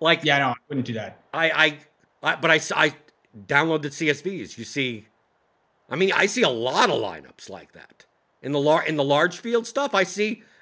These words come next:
Speaker 1: I'm just, I'm just one, I look at the lineup and I look at the players, the specific players,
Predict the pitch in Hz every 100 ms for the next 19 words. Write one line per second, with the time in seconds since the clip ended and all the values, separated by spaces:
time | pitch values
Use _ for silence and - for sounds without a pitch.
0 | - 175 180 175 180 185 175 139 175 -
1 | - - - 202 214 294 - 247 214 214
2 | 208 180 196 220 233 190 - - 196 240
3 | 196 147 - 147 143 - 190 - 190 180
4 | 185 - 185 220 233